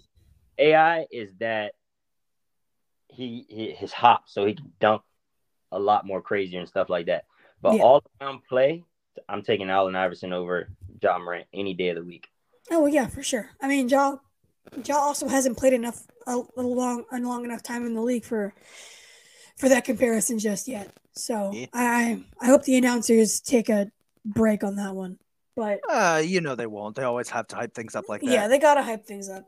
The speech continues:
Speaker 2: I, I mean,
Speaker 3: <laughs>
Speaker 2: yeah, they, they, they like to hype things up and just be stupid.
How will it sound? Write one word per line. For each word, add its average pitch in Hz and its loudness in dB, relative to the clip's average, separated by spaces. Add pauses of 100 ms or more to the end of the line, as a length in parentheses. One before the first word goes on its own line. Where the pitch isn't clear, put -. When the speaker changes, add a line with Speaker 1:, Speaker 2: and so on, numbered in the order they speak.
Speaker 2:
I, 240 -8
I 262 -2
mean, 247 -2 (220)
Speaker 3:
<laughs> - -4
Speaker 2:
yeah, 220 0 (340)
they, 262 4
they, 269 4 (120)
they 262 8
like 247 0
to - -4
hype 220 -4
things 214 -2
up 214 -2
and 214 -2
just 202 -6 (140)
be 214 -4 (140)
stupid. 202 -8